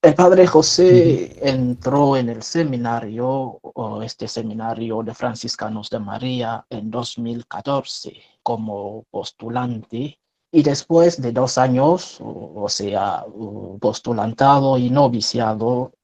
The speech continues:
Speaker 1: eh, entré en la filosofía aquí en Madrid también, en la Facultad de Teología de la Universidad San Dámaso. Acabada la filosofía, me enviaron a estudiar,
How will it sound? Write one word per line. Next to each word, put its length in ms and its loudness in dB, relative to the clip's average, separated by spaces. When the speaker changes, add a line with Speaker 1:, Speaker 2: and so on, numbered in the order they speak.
Speaker 1:
eh, 380 -4
entré 360 0
en 100 -2
la 100 -2
filosofía 1120 -2
aquí 320 -2
en 140 0
Madrid 400 -2
también, 680 0
en 200 -2
la 400 -2
Facultad 640 0
de 120 -6
Teología 920 -2
de 140 -2
la 120 0
Universidad 760 0
San 320 -4
Dámaso. 640 0
Acabada 480 2
la 140 2
filosofía, 1160 2
me 180 -6
enviaron 440 0
a 60 0
estudiar, 720 2